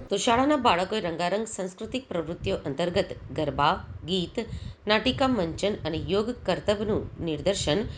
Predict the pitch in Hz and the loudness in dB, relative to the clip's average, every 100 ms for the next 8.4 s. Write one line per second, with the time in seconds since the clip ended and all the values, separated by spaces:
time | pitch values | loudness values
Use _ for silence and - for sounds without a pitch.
0 | - - 160 - 185 190 233 233 247 175 | -14 -4 -2 0 -2 -2 -4 -2 0 0
1 | - 185 180 135 135 - - - - - | -2 -2 0 0 -4 -6 -8 -8 -12 -14
2 | - - - - - - - - - 233 | -20 -20 -20 -10 -4 -2 -4 -8 -4 2
3 | 262 285 294 320 - 170 196 160 - 226 | 4 6 4 2 0 0 0 -2 -2 -2
4 | - - 170 143 156 190 196 190 254 262 | -2 -4 -4 -2 -2 -2 -2 0 2 2
5 | 247 202 160 190 - - - 226 214 254 | 2 2 2 0 -2 -8 0 2 4 4
6 | 269 285 240 208 226 233 165 156 175 185 | 2 0 0 2 0 0 0 0 -4 -4
7 | - 165 185 202 180 147 147 151 139 185 | -2 0 0 0 -4 -2 -2 0 0 0
8 | 240 - - 170 | -2 -8 -4 -4